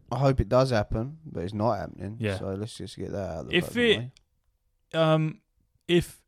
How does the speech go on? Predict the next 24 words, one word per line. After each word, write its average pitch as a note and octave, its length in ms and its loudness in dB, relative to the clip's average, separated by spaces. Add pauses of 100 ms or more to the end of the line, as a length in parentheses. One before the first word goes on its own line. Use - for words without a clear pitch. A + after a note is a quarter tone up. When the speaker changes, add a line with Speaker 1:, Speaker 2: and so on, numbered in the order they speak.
(140)
Speaker 2:
if D3+ 180 -2
it E3 180 0
really, C#3+ 460 6
if, C#3+ 260 0
if C3+ 180 0
we D#3 120 4
get D#3+ 160 0
an B2 80 4
announcement A#2+ 640 4
on G#2+ 100 0
the G#2+ 60 0
twenty-sixth - 800 -2
of A2 280 -2 (140)
October, A2+ 540 -4 (720)
um, G#2+ 360 2
saying G#2 420 2
that G2+ 100 -6
G G#2+ 180 -2
T - 160 -6
A G#2 100 0
six - 360 -8
is A2+ 80 -10
coming G#2+ 320 -2
out, G#2 240 -2